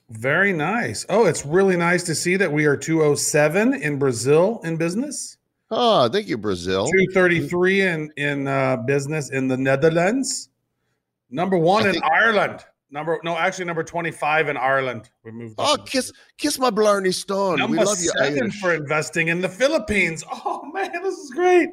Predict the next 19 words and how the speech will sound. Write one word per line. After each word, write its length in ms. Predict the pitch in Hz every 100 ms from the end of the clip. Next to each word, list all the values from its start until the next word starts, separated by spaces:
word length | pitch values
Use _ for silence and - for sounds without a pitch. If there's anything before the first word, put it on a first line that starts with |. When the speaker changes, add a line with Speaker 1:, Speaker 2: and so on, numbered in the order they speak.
| - - - - _ _ -
Speaker 1:
Oh, 180 | 214 -
oh, 60 | 190
oh, 180 | 165 165
oh, 120 | - -
number 340 | 165 202 226
one. 420 | 214 196 226 196 175
We 80 | 214
are 100 | 180
number 380 | 180 196 208
one 480 | 185 175 185 180 143
in 80 | 143
Slovenia 760 | - 156 143 143 151 147 123 110
for 160 | 131
investing. 600 | 120 120 131 131 143 139
Number 320 | 131 147 160 147
five 460 | - 139 139 -
Speaker 2:
Oh. 20 |
Speaker 1:
in 120 | 131 123
business. 600 | 131 117 110 101 -